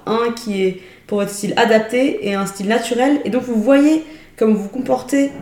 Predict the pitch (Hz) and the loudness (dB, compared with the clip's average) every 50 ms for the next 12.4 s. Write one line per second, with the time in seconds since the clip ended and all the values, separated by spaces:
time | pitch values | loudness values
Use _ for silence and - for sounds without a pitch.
0 | - - - 185 175 190 190 185 185 247 254 254 - - 240 220 214 - - 262 | -6 -4 -2 0 0 0 0 0 0 0 0 0 -2 -4 -4 -4 -2 0 2 4
1 | 277 285 269 - 208 208 - 220 214 214 196 196 240 240 - 226 226 226 226 - | 4 4 4 2 0 0 0 2 2 2 4 2 2 2 2 -2 -4 -4 -4 -6
2 | 214 226 220 214 208 202 208 208 - - - - - - - - - - - - | -4 -2 0 0 0 -2 -4 -6 -10 -14 -20 -20 -20 -20 -20 -20 -20 -4 0 0
3 | 202 202 294 294 294 285 240 240 233 240 247 233 226 226 - - 240 233 233 233 | 2 4 2 2 2 2 2 2 2 2 2 0 -2 -4 -4 -6 -4 -4 -2 -2
4 | 214 - - - 262 277 277 285 269 - 269 285 311 302 - - - 277 254 240 | -4 -4 0 2 2 4 4 0 0 0 0 0 0 0 -4 -2 -2 0 2 4
5 | 220 190 - - 220 220 214 220 240 220 - - 220 208 196 190 185 - - 233 | 2 2 2 -2 -4 -4 -4 -4 -6 -8 -6 -4 -2 -2 -2 -2 -4 -6 -4 -4
6 | 277 320 - - - - - - - _ _ _ - 185 202 202 175 190 214 220 | -4 -6 -6 -10 -18 -20 -20 -20 -20 _ _ _ 2 2 4 4 4 4 4 4
7 | 240 254 269 262 - 190 - - - 285 294 285 277 277 233 208 214 233 233 240 | 4 4 2 0 -2 -6 -6 -2 0 2 2 4 2 2 2 2 2 4 4 4
8 | 240 220 196 185 180 175 175 - 185 185 190 185 190 196 180 185 190 202 220 220 | 2 2 2 2 2 0 -2 -4 -4 -4 -4 -4 -4 -4 -4 -2 -2 -4 -4 -6
9 | - - - - - _ _ - 180 - 202 180 190 180 202 233 240 247 247 247 | -12 -18 -20 -20 -20 _ _ -12 -10 -8 -8 -6 -6 -2 0 0 0 2 0 0
10 | 240 226 208 185 214 226 226 220 202 185 180 175 170 180 180 180 - - - - | 0 0 0 0 2 2 2 4 4 4 4 4 4 2 -2 -4 -8 -14 -18 -10
11 | - - 226 214 208 208 - 214 190 - - - 208 190 202 202 214 220 208 185 | -6 -4 -4 -2 -4 -4 -4 -4 -4 -4 -6 -8 -6 -4 -2 -2 0 0 2 2
12 | 165 160 160 160 160 - - | 0 0 -2 -4 -6 -10 -16